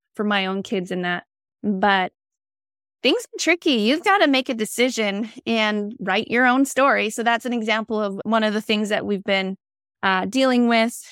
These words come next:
and hopefully it's gonna turn out good, but I'm in the thick of that right now. Have a great day. And if you would like to follow me on Instagram or send me a message, it's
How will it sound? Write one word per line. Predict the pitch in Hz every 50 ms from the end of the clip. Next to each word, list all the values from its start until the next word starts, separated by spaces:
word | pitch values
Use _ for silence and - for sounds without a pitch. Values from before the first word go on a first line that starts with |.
| - _ _ _ _ - -
and | 220 214 202 202 202 196 196 196 226 269 -
hopefully | 247 254 269 - - 285 294 294 311 330
it's | 330 - -
gonna | - 254 262 262
turn | - 269 262 262
out | 262 262 247
good, | - 277 330 370 233
but | - 247 220 220
I'm | - 226 226 226
in | 220 220
the | 220
thick | - - 214 - 220
of | 202
that | 196 185 185 -
right | 190 180 175
now. | 175 170 147 190 202 - _ _ _ _ _ _ _ _ _
Have | - - - 202 190 208 208
a | 240
great | 220 247 247 247 -
day. | - 240 226 226 214
And | 220 220 220 214
if | 214 214 - _ _ _ _ _ -
you | 240 240
would | 240 226
like | 226 233 233 226
to | - -
follow | 233 - 240 226 226 226
me | 226 226 220 214
on | 202 202 196 196
Instagram | - - 240 262 - - 269 269 269 269 269 262
or | 220 214
send | - 226 214 214
me | 208
a | 196
message, | 196 202 220 247 - 302 302 311 302 - - -
it's | 226 214 196 - - - -